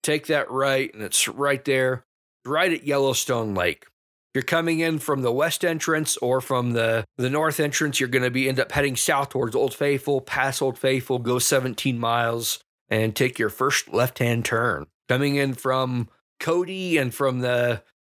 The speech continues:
the Silvergate, Cook City area, uh, from there, once you get into the main road, you're just gonna head south. Well, in this case, right before you get to the junction, you're gonna take your left into the parking lot.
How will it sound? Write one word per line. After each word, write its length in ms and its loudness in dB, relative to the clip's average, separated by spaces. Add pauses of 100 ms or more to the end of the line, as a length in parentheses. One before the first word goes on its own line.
the 60 2
Silvergate, 680 0
Cook 180 0
City 340 0
area, 680 0 (180)
uh, 240 2
from 160 -4
there, 400 2
once 260 0
you 80 0
get 220 2
into 160 -2
the 100 0
main 240 0
road, 260 0
you're 80 -2
just 80 -6
gonna 200 0
head 240 0
south. 600 0 (140)
Well, 120 4
in 60 0
this 120 -2
case, 400 -2
right 240 2
before 320 -2
you 100 0
get 160 -4
to 60 -4
the 100 2
junction, 500 0
you're 120 0
gonna 140 2
take 260 -4
your 240 2
left 460 0
into 220 0
the 100 0
parking 500 0
lot. 280 0